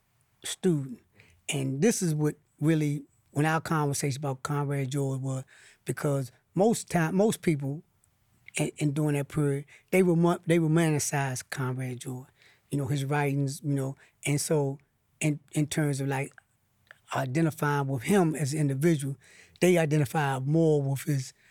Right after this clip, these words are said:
uh, revolutionary stance in terms of his military, being a military strategist. But Eddie,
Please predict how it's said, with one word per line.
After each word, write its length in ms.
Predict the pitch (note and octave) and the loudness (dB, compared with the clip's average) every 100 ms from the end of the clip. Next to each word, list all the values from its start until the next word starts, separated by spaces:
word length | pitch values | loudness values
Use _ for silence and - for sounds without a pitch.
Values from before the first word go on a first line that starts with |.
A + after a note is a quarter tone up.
| _ _ - | _ _ -6
uh, 280 | C3+ C3 C3 D3+ _ _ _ _ _ _ _ - - | -4 -4 -8 -14 _ _ _ _ _ _ _ -20 -4
revolutionary 560 | D#3+ E3 D3+ E3 - D3 | 2 2 2 0 0 -2
stance 400 | - D#3 D3 C3 | 0 0 0 -2
in 100 | C3+ | -4
terms 360 | - D3 C#3+ | -2 0 0
of 140 | C#3 C3+ | -2 -2
his 220 | C3+ C3 _ _ _ _ | -4 -6 _ _ _ _
military, 840 | D#3+ F3+ D#3 - D#3 C#3+ C#3 C3 C#3+ _ _ - - _ - | 4 4 4 0 0 0 0 -4 -8 _ _ -8 -8 _ -4
being 180 | D3 C#3+ | -2 2
a 40 | |
military 480 | D3 D#3 D3+ - C3+ | 2 2 0 -2 -4
strategist. 600 | - E3+ D#3 C3 - - _ _ _ - | -2 -2 -2 -4 -10 -20 _ _ _ -8
But 160 | D3 - | -8 -2
Eddie, 460 | G#3 C4 F#3 D3 | 4 4 4 -4